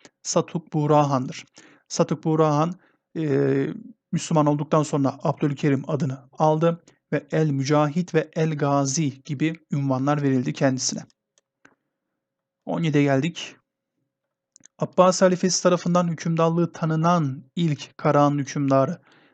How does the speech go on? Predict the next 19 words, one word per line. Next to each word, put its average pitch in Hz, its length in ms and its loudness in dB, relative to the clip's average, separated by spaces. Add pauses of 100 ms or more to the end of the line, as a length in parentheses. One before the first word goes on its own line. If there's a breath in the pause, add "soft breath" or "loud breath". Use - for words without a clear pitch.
hangisidir 143 560 -2
diye 131 140 0
sorduk 143 380 -4
bu 165 40 -8
sefer. 165 480 0
Kimdir? 170 520 -2 (400 loud breath)
Ebu 160 260 2
Nasır 156 600 0
arkadaşlar 135 500 0
unutmayınız. 147 680 0 (360 soft breath)
Karahanlı 143 380 6
hükümdarı 135 480 2
Ebu 139 200 2
Nasır, 143 460 2 (340 soft breath)
Abbas 151 460 2
halifesi 143 380 2
tarafından 143 480 0
hükümdarlığı 160 720 -2
tanınan 160 560 -2